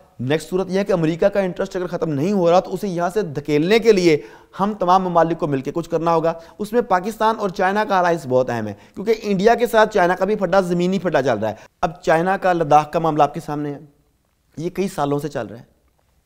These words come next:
और recently तो इंडियन फौजियों को जिस तरह से वहाँ मारा गया,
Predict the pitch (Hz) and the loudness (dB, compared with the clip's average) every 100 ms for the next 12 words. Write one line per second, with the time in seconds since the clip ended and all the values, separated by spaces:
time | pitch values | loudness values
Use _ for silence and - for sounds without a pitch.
0 | - 123 135 151 185 180 160 147 147 160 | -12 -8 -6 -6 -8 -8 -10 -6 -6 -6
1 | 160 147 170 - 147 123 151 156 147 - | -8 -8 -8 -8 -10 -6 -6 -6 -8 -10
2 | _ _ _ _ _ _ _ 151 180 170 | _ _ _ _ _ _ _ -12 -10 -8
3 | 151 151 135 117 110 120 113 104 | -8 -6 -4 -4 -2 -2 -2 -6